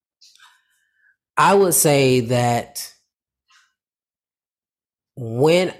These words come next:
I am reading a lot of these things, I believe it's hitting home definitely for the African American church because it's been so strict. I remember one time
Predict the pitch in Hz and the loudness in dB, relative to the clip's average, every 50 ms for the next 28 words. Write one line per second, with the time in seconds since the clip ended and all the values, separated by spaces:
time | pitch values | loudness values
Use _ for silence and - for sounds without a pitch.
0 | - - 139 151 160 156 151 139 135 131 127 120 117 127 139 147 156 165 170 165 | -6 -4 -2 -2 0 0 -2 -2 -2 -4 -4 -4 -4 -4 -4 -2 -2 -2 -2 -2
1 | 165 165 156 - _ _ _ _ _ _ _ - 135 139 139 135 143 143 147 139 | -4 -6 -8 -10 _ _ _ _ _ _ _ -10 -8 -4 -4 -4 -2 -4 -4 -6
2 | 127 135 139 135 139 135 - - 135 131 131 135 143 151 156 160 160 151 - - | -6 -6 -6 -6 -6 -6 -6 -4 -2 0 2 2 2 0 -2 -4 -6 -8 -10 -14
3 | - - _ _ _ _ _ _ - _ _ _ _ _ _ _ _ _ _ _ | -16 -18 _ _ _ _ _ _ -20 _ _ _ _ _ _ _ _ _ _ _
4 | - 131 139 143 160 156 156 156 147 147 143 139 - 143 143 139 135 120 - - | -4 -2 -2 0 2 2 2 2 2 2 2 0 2 2 2 0 0 -2 -4 -8
5 | - - - 127 123 127 127 127 127 127 123 113 117 120 127 127 143 143 135 131 | -12 -6 -2 0 2 2 2 2 0 0 -2 -4 -4 -6 -6 -4 -2 -4 -4 -2
6 | - 139 123 123 120 117 113 110 107 107 - - - _ _ _ _ - 117 117 | -2 -2 0 0 0 0 0 0 0 -2 -2 -6 -10 _ _ _ _ -10 -8 -6
7 | - 117 120 123 - - - 127 117 110 113 107 110 113 120 127 139 139 139 - | -2 -2 -2 -2 -2 -2 -2 -2 0 0 -2 -2 -2 -2 -2 -2 -2 -4 -2 -2
8 | 156 160 170 - - - - - - _ _ _ _ _ _ _ - 127 - 139 | -2 -2 -4 -4 -8 -12 -14 -16 -16 _ _ _ _ _ _ _ -12 -6 -2 -2
9 | 123 120 117 120 113 117 110 123 123 120 117 - - 113 113 113 - - - - | -2 0 -2 -2 -2 -2 0 0 0 0 0 0 0 0 0 0 -2 -6 -8 -10
10 | - - - 123 117 104 - - - - - - - _ _ - - - - - | -12 -8 -4 -2 -2 -2 -4 -8 -14 -14 -14 -14 -16 _ _ -20 -20 -20 -16 -8
11 | - - 113 120 127 135 131 127 123 113 113 113 123 143 151 139 - 127 110 107 | -4 -2 0 2 2 2 2 2 2 2 2 2 2 2 0 0 0 0 0 2
12 | 104 104 107 107 110 - - | 0 0 -2 -2 -4 -6 -10